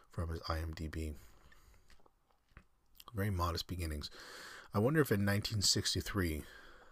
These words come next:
when they gave him the role of Boy Kicking Mike, if Kurt Russell,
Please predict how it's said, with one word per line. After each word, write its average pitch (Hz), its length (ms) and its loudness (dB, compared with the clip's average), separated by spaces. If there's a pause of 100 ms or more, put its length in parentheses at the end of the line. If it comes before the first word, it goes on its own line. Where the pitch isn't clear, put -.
(180)
when 92 180 2
they 90 100 2
gave 92 300 2
him 92 240 2
the 85 80 0
role 87 420 2
of 85 260 0
Boy 92 380 4
Kicking 90 400 0
Mike, 82 460 -2 (1120)
if 90 240 2
Kurt - 260 4
Russell, 85 640 0